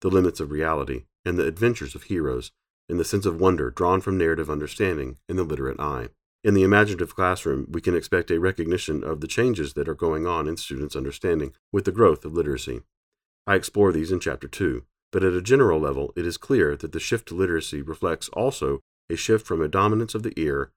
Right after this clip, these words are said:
to the eye in gathering information. Certain activities can facilitate this shift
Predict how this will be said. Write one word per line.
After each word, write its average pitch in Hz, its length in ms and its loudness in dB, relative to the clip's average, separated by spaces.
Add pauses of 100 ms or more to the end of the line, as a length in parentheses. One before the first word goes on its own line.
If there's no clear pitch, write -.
(180)
to - 80 -8
the 80 140 -6
eye 71 360 -2
in 85 120 -10
gathering 71 400 -4
information. 69 600 -6 (380)
Certain 90 260 4
activities 85 540 -2
can 95 160 -6
facilitate 98 560 -2
this 73 120 -6
shift - 380 -8